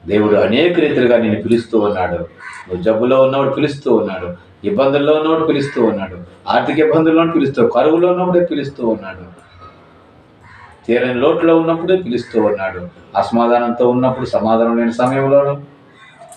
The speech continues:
సలహాలు లేని సమయంలో నేను పిలుస్తూ ఉన్నాడు ప్రభువైన యేసు క్రీస్తు వారు. ఎందుకంటే ఆయన పిలిచినప్పుడు ఆయన ఇచ్చేది నీకేంటో తెలుసా? "ఇదిగో సదాకాలము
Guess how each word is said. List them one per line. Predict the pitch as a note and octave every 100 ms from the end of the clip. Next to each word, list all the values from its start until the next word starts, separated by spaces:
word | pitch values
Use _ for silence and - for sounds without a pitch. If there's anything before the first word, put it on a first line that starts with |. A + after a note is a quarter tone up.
| _ _ - - - _ - _ - - -
సలహాలు | A#2 B2+ C#3 C#3+
లేని | C#3+ C#3
సమయంలో | C#3+ D#3 D#3 D#3+
నేను | D#3 D#3
పిలుస్తూ | F3 E3 - C3
ఉన్నాడు | A#2 G2+ G2 F#2 F2 F2 - - -
ప్రభువైన | G2 G2+ G2+
యేసు | G#2+ G#2+ A2 G2+ - - -
క్రీస్తు | F#2 G2 - F#2+
వారు. | F#2 F2+ E2+ E2 D#2+ - - _ - _ _ - - - - - - G2+
ఎందుకంటే | G#2 A2 G#2+ G2+
ఆయన | F#2+ G2 G2
పిలిచినప్పుడు | A2 G#2+ G#2 F#2 G2
ఆయన | F#2 F#2 G2
ఇచ్చేది | F#2+ A2 G#2 G2+
నీకేంటో | F#2 G2+ G2 -
తెలుసా? | G2+ F#2+ G2 F#2 F2+ F2+ - - - - -
"ఇదిగో | F2+ G2 G2
సదాకాలము | F#2 G#2+ A#2 B2 B2+ B2 C3 C3 B2+ B2 A2+ A2 G#2 G2 F#2 F2